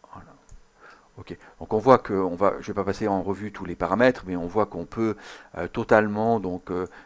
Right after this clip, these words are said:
euh, changer et créer donc, euh, des formes, euh, différentes, euh, ici, qui seront donc, euh, intéressantes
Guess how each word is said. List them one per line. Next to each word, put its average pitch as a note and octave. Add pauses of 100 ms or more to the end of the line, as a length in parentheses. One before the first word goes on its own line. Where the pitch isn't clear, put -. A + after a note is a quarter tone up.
(140)
euh, F2
changer G2+
et F#2+
créer G#2
donc, F2
euh, E2+
des F2
formes, F#2
euh, D#2
différentes, F#2 (500)
euh, E2+
ici, A#2+ (280)
qui -
seront G#2+
donc, F#2
euh, E2+ (120)
intéressantes F#2